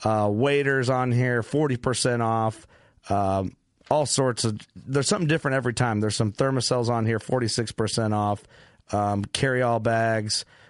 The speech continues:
light bars, um, twenty-nine percent off. Decoys, forty-seven percent off, fifty percent off.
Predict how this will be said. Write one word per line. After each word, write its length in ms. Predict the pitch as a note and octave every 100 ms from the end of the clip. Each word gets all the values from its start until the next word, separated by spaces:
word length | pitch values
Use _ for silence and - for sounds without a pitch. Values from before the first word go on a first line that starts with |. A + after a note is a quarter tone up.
| -
light 360 | G#2+ B2+ C3 A2
bars, 640 | A#2+ A#2 A2+ A2 G#2 - _ _ _ _ _ -
um, 480 | G#2+ G#2+ G#2 G2
twenty-nine 480 | G#2 D3+ C3+ B2+ B2
percent 320 | A#2 A2+ B2+
off. 260 | A2+ A2 G#2+ B2
Decoys, 840 | A#2 C#3 C3 - A#2 G#2+ G2+ F#2 -
forty-seven 680 | - B2 C3+ A2+ C3+ B2+
percent 420 | A2 A2+ - A2 G#2+
off, 160 | F#2+
fifty 300 | - C#3+ -
percent 380 | A#2 A2+ B2 A2
off. 240 | G2+ F#2